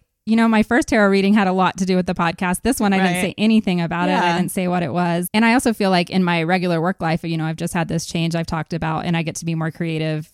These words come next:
Speaker 2: Right.
Speaker 1: in my
Speaker 2: That's true.
Speaker 1: paid job right now too. So
Speaker 2: Right.
Speaker 1: it's, like, all coming together and I'm feeling good moving into the fall season.
Speaker 2: That's good. And creativity to me too, when you see that in a reading, that also means that I'm getting over other hurdles because I can't get to a point of creativity unless I have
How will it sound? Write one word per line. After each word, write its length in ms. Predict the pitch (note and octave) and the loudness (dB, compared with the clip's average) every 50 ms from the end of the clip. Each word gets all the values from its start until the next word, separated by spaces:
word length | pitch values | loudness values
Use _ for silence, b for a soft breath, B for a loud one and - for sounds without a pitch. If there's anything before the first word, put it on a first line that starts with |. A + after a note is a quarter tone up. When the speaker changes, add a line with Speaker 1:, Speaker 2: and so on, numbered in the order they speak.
| _ _ _ _ - | _ _ _ _ -2
Speaker 2:
Right. 220 | A#3+ A#3+ G#3 F3 | 2 2 2 2
Speaker 1:
in 40 | E3 | 2
my 200 | E3 D#3+ D#3 D3+ | 0 -2 -2 -2
Speaker 2:
That's 200 | D3+ A#3+ B3 - | -2 -2 -2 -4
true. 220 | - - C#4 C4 G#3 F#3 | -4 -4 -2 -2 0 2
Speaker 1:
paid 280 | G#3 G#3+ G3 A3 G3+ | 2 4 4 2 2
job 240 | F#3+ F#3+ E3+ E3+ D#3+ | 2 0 0 0 0
right 160 | E3 D#3+ C#3 | -2 -2 -2
now 140 | F3 D#3 D#3 | -4 -4 -4
too. 200 | - - G#3 F3+ F3+ | -4 -2 -2 -2 -2
So 100 | - F3+ | -2 -2
Speaker 2:
Right. 140 | F#3+ F#3+ F#3 | -2 -2 -2
Speaker 1:
it's, 80 | F3+ | -2
like, 180 | F#3 F3+ - - - | -4 -4 -6 -8 -6
all 420 | F3+ G3 G3 F#3+ F#3+ F#3 F#3 F#3+ - _ _ - | -4 -2 0 0 0 0 -2 -4 -6 _ _ 0
coming 240 | - D4 C#4 C4 | 4 6 6 6
together 320 | A#3 G3+ F#3+ F3+ F3 F3 F3 | 6 4 4 2 2 2 0
and 160 | E3+ F3 F3 | 0 0 0
I'm 80 | F3 F3 | 0 -2
feeling 380 | - - F#3 F3+ F3 E3+ E3+ | -2 -2 -2 0 0 0 -2
good 240 | D#3 D#3 D#3+ D#3+ D#3+ | -2 -2 -2 0 0
moving 260 | D#3+ D#3+ D#3 D#3 D#3 | 0 0 -2 -2 -2
into 160 | D#3 D#3 D3 | -2 -4 -4
the 80 | D3+ D#3+ | -4 -6
fall 260 | - - D#3+ D3+ D3 | -6 -4 -4 -4 -4
season. 520 | - - E3 D#3+ D3+ D3+ E3+ E3 F3+ F#3+ - _ - | -4 -4 -4 -4 -4 -2 -2 0 -2 -2 -2 _ -4
Speaker 2:
That's 240 | C#4+ D4 - - | -4 -4 -4 -4
good. 320 | - - C#4 B3+ G3 D#3 - - | -2 0 0 0 0 -2 -4 -4
And 180 | G#3+ G3+ G3+ F#3+ | -4 -4 -4 -4
creativity 640 | - A3+ A3+ A3+ - - A3 F#3+ F3 F3 F3+ E3+ | -2 0 0 0 0 -2 -4 -4 -2 -2 -4 -4
to 160 | - - - F3 | -4 -4 -4 -2
me 160 | F3 E3+ E3+ | -2 -2 -4
too, 340 | - - - F3+ F3 E3 D#3+ | -4 -4 -4 -2 -2 -2 -2
when 380 | E3 D#3+ D#3 D#3 D#3 D#3+ - - - | -2 -2 -2 -4 -4 -6 -8 -8 -4
you 140 | F#3+ F#3 F3+ | -4 -2 -2
see 260 | - - G3 F#3+ F#3 | -2 -4 -4 -2 -2
that 220 | F#3 F3 E3 - | -2 -2 -2 -2
in 80 | - E3 | -2 -2
a 60 | E3 | -2
reading, 340 | D#3+ D#3+ E3 D#3+ E3 E3 E3 | 0 0 0 0 -2 -2 -2
that 140 | E3 E3 - | -2 -4 -2
also 420 | - E3+ E3 F3+ G#3 - - G3 F#3 | -2 0 0 0 0 -2 -2 -4 -2
means 340 | F3+ F3 E3+ E3+ E3 D#3+ - | -2 -2 -4 -4 -6 -6 -6
that 120 | D#3+ D#3 | -6 -6
I'm 380 | D#3 D#3 D#3 D#3 D#3 D3 C3+ - - | -4 -4 -4 -6 -6 -8 -8 -6 -2
getting 260 | F#3 F#3 F3+ F3+ D#3+ | 0 0 0 0 0
over 280 | E3 E3+ E3 D#3+ D#3+ - | -2 -2 -2 -2 -4 -2
other 220 | D#3+ D3+ D#3+ D3+ | -4 -4 -4 -6
hurdles 480 | D#3 - D#3+ D#3+ D#3+ E3+ F#3 G3+ - - | -6 -6 -4 -4 -2 -2 -4 -4 -6 -6
because 260 | - F3 - F#3+ - | -6 -6 -4 -4 -2
I 120 | E3+ G3+ | -2 -2
can't 340 | - - - A3+ G3+ E3 - | -2 -4 -4 -4 -4 -6 -6
get 220 | - G3+ F3 - - | -6 -6 -6 -4 -4
to 140 | - G#3+ F#3 | -2 -2 -2
a 40 | |
point 300 | F3+ - - F#3+ F#3 F3 | -2 -4 -4 -4 -2 -4
of 80 | E3 D#3 | -4 -6
creativity 720 | - - F3+ E3+ D#3+ D3+ - - E3+ D#3 D#3+ D#3+ D#3+ D#3+ | -6 -4 -4 -2 -2 -4 -4 -6 -6 -6 -6 -6 -6 -6
unless 320 | D#3+ D#3 D#3 E3 F3 - - | -6 -6 -4 -6 -4 -4 -4
I 80 | E3 | -6
have 320 | D#3+ F3 F3 E3 E3 F3 | -4 -4 -4 -4 -4 -6